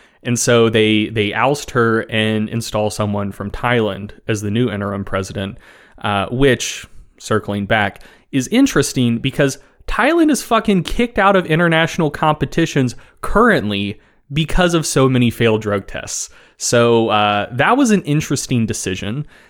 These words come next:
There was massive outcry about it. So they kicked him out two days later, uh, installed, uh, Mike Irani, who I believe is British. Um, so who,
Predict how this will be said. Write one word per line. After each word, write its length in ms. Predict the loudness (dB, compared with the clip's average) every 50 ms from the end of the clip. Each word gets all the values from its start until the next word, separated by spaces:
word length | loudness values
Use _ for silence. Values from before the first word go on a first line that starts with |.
| -6 0
There 160 | 0 2 4
was 240 | 4 4 2 2 2
massive 480 | 0 2 2 2 2 0 0 0 0
outcry 440 | 2 2 0 0 -2 -2 -2 0 0
about 300 | -2 -2 -2 -4 -2 -2
it. 320 | -2 -4 -4 -8 -16 -20 -20 -20 _ _ _
So 120 | -4 0 0
they 100 | 0 0
kicked 280 | 0 -2 -4 -2 -4
him 280 | -2 0 2 2 4 4
out 260 | 2 2 0 -2 -6
two 200 | -4 -4 0 2
days 240 | 2 2 2 0 0
later, 500 | 0 0 0 0 0 -2 -2 -2 -4 -6 -12 -16 -8 _
uh, 320 | -2 0 2 2 0 -2 -2
installed, 920 | -4 -4 -4 -6 -4 0 2 4 4 4 4 4 4 2 0 -2 -6 -8 -10 -12 -12 -10 -6
uh, 280 | -4 -2 -2 -2 -2
Mike 440 | -2 -2 -2 -2 -2 -2 -4 -6 -4 -2
Irani, 600 | -2 -2 -2 -2 -4 -2 -4 -2 -2 -2 -4 -2
who 120 | 0 0
I 100 | 0 0
believe 420 | 0 -2 -2 -2 -2 -4 -2 -2
is 140 | -4 -4 -4
British. 560 | -6 -8 -8 -6 -4 -6 -6 -6 -10 -12 -14 -18 -20 -20 -20 -20 _ _ -8 -4
Um, 580 | -2 0 0 2 0 0 -2 -2 -4 -6 -12 _ _ _ _ _ _ _ _ _ _ _ _ _ _ _ _ -18 -2
so 160 | 0 2 4
who, 240 | 4 4 4 2